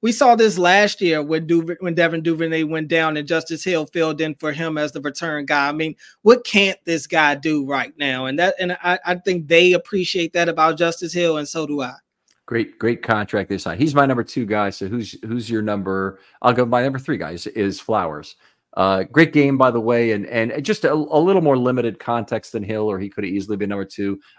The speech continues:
Speaker 2: Isaiah Likely could have been number three as well, but, uh, but Flowers is my number three guy. Terrific, terrific game for him. Lots of contributions.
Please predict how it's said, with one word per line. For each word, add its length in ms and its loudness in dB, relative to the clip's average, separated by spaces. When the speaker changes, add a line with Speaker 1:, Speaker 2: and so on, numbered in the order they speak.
Speaker 2:
Isaiah 300 2
Likely 420 -4
could 180 -6
have 100 -2
been 120 -2
number 240 -4
three 360 -4
as 160 -8
well, 360 -2
but, 340 -4
uh, 240 -2
but 160 -6
Flowers 340 6
is 120 -4
my 100 -2
number 200 -2
three 240 -8
guy. 160 -6
Terrific, 400 -4
terrific 320 -4
game 180 -4
for 160 -8
him. 240 -6
Lots 240 -2
of 80 -20
contributions. 680 -12